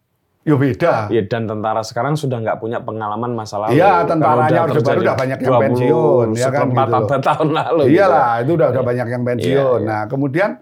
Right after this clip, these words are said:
Speaker 1: Polri sendiri mau melakukan apa, misalkan? Misalkan ada suatu tempat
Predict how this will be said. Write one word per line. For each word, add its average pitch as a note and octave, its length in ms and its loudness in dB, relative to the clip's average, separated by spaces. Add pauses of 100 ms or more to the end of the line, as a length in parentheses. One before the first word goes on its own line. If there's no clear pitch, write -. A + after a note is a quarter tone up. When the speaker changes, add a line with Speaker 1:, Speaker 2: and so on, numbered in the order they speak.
(360)
Speaker 1:
Polri F3 280 0
sendiri F#3 460 -2 (360)
mau F#3 180 4
melakukan D3+ 480 2 (340)
apa, G#2+ 400 -2
misalkan? G#2+ 480 -6 (1500)
Misalkan C3+ 360 0
ada C3+ 240 0
suatu A#2+ 340 -4
tempat B2 320 -4